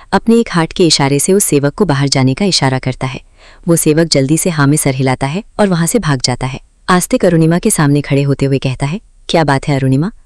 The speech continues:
अभी तो सबके साथ हंसते हुए बात कर रही थी, अब अचानक से इतना गुस्सा क्यों कर रही हो और ये फूलदान क्यों तोड़ दिया?" अरुणिमा गुस्से में पैर पटकते हुए आस्तिक के सामने आती है और कहती है,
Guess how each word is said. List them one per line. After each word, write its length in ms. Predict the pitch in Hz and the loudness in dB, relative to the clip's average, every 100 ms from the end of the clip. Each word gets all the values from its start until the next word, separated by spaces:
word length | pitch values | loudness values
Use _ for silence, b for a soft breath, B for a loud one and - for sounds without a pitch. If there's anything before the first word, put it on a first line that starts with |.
| _ | _
अभी 200 | - 175 | -2 0
तो 100 | 196 | 0
सबके 260 | 226 165 - | 0 -2 -2
साथ 180 | - 190 - | 0 0 -2
हंसते 240 | 143 143 | -4 -2
हुए 140 | 139 | 0
बात 200 | 135 127 | 0 -2
कर 140 | - 131 | -2 -4
रही 180 | 127 127 | -2 -6
थी, 180 | - - - - | -10 -16 -20 -4
अब 120 | 233 | 0
अचानक 360 | 220 - 165 190 | 2 2 0 0
से 120 | - | 0
इतना 220 | 180 214 | 0 0
गुस्सा 280 | 220 160 - | 0 0 -2
क्यों 160 | 185 165 | -2 -2
कर 140 | 135 | -2
रही 120 | 127 | -4
हो 180 | 127 135 - - - | -4 -8 -14 -18 -2
और 80 | 196 | 0
ये 80 | 233 | 2
फूलदान 400 | - 160 165 190 | 2 2 2 2
क्यों 140 | 220 | 0
तोड़ 180 | 214 196 | 2 0
दिया?" 200 | 196 226 - - | 0 -4 -8 -2
अरुणिमा 380 | 180 170 170 180 | 2 4 2 2
गुस्से 300 | 156 - 175 | 0 0 0
में 120 | 175 | 0
पैर 200 | 147 139 | 0 -2
पटकते 380 | 143 131 - 147 | -2 -4 -4 -4
हुए 140 | 156 | 0
आस्तिक 340 | 165 135 - - | 0 -2 -4 -4
के 100 | 165 | -2
सामने 320 | 143 135 139 | 0 0 0
आती 220 | 127 139 | -2 -2
है 120 | 151 | -2
और 60 | 156 | -2
कहती 300 | - 127 135 | -2 -6 -6
है, 120 | 170 | -8